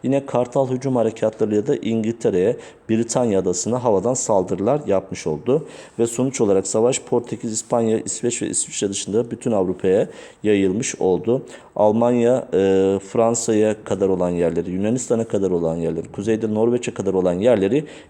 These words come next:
işgal edip Nazi hayat sahası politikasına uygun davranmış oldu arkadaşlar.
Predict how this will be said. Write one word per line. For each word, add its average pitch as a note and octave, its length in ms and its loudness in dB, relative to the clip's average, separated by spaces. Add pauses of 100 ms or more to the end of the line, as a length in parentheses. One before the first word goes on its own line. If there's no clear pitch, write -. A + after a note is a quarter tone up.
işgal A2+ 360 0
edip G#2 220 0 (100)
Nazi A#2 240 0
hayat A2+ 320 2
sahası F2 400 -4
politikasına F#2 500 -6
uygun G2+ 380 -2 (360)
davranmış G2 720 2
oldu G2+ 240 4
arkadaşlar. C#2+ 520 -4